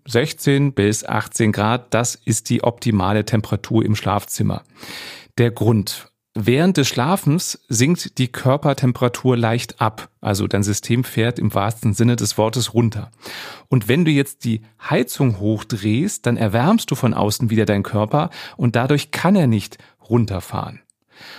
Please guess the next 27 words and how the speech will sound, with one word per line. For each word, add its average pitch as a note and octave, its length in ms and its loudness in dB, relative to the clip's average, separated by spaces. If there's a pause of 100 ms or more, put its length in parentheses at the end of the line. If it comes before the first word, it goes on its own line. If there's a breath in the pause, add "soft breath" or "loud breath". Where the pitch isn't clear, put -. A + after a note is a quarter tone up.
(120)
Und B2+ 340 0
deshalb D3+ 380 2
solltest C3+ 440 0
du - 100 -2
auch A#2 260 0
im G#2+ 180 2
Winter B2+ 300 2
nicht A#2 320 0
mit - 240 -2
einer A2+ 260 2
zu C3+ 320 -2
dicken A#2+ 480 0
Decke A#2+ 300 0
schlafen. - 640 -6 (340 loud breath)
Das - 160 -4
ist D#3 260 0
im A#2 140 0
ersten C#3+ 360 0
Moment C#3 320 2
natürlich C3+ 420 0
schön A2+ 260 0
kuschelig, F#3 540 0
sich - 200 -6
da B2+ 100 -2
so A#2 120 0
einzumummeln, C3 760 2 (340 loud breath)
aber E3+ 480 2